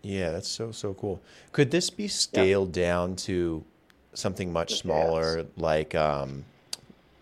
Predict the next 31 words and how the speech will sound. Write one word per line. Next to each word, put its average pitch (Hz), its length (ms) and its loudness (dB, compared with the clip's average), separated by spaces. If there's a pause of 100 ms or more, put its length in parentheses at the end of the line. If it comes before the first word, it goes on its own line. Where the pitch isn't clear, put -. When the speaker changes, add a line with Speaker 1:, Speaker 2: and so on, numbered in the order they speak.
(420)
Speaker 1:
a 85 100 0
company 101 640 0
wanting 87 340 0
to 80 140 -8
use 80 280 -4
it 80 160 -2
for 80 640 2 (300)
accounting 101 480 0
purposes 90 760 0
or 76 480 0 (100)
a - 80 -12
politician 98 800 -2
wanting 82 300 -6
to 80 120 -12
use 80 260 -6
it 80 120 -6
for 80 360 -2
a - 120 -10
campaign, 92 1000 -4 (540)
um, 78 680 -2 (120)
or 101 100 -4
something 101 340 -2
on 82 160 0
just 78 160 -8
much 82 240 0
smaller 143 240 4
Speaker 2:
Absolutely. 113 180 6
Speaker 1:
scale? 67 220 -4 (960)
Speaker 2:
Absolutely. 139 600 6 (500)
Uh, 110 340 6
we, 143 540 2